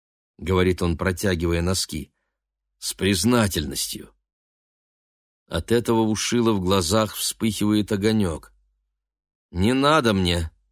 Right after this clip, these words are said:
Не такая уж я нищая, что не могу пару старых носков отдать».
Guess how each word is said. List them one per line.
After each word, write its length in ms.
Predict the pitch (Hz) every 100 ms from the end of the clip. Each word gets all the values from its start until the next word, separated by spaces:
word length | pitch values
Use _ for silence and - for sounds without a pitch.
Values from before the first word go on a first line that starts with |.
| _ _ _ _ _ _
Не 240 | 85 107
такая 420 | 120 127 127 147 139
уж 120 | -
я 140 | 143
нищая, 600 | 123 143 147 - - 92
что 180 | 87 113
не 100 | 117
могу 300 | 131 127 127
пару 320 | 120 131 117
старых 400 | - 131 123 104
носков 500 | 107 117 - 143 123
отдать». 520 | 107 87 92 82 -